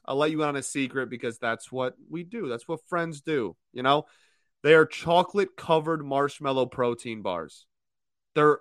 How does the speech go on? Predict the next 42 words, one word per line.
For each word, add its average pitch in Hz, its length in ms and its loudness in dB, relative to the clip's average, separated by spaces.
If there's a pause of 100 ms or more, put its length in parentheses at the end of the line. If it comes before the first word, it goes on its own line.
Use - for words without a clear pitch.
unbelievably 151 840 2
delicious. 123 500 -4
I've 120 100 -2
been 113 100 -8
talking 143 340 -4
to 135 40 -6
you 127 60 -8
guys 127 240 2
about 120 240 0
'em 117 60 -4
for 117 180 -4
weeks. 120 360 -4 (320)
It's, - 160 -10
uh, 131 80 -4
covered 175 340 4
in 165 80 2
a 147 40 6
hundred 170 520 -2
percent 135 580 -2 (220)
real 113 460 -2
chocolate. 131 500 2 (540)
Make 143 160 2
every 175 280 6
day 170 140 8
your 165 140 4
birthday 120 480 2
with 113 240 -4
Built 131 320 2 (100)
Birthday 156 540 2
Cake 123 480 -4 (240)
Puffs. 151 360 8 (400)
Hundred 202 260 2
fifty 156 340 0
calories, 123 480 0
sixteen 175 400 -4
grams 127 300 0
of 113 100 -8
protein, 123 420 -2
nine 147 260 2
grams 143 280 2
of 120 60 -8
sugar. 117 400 -2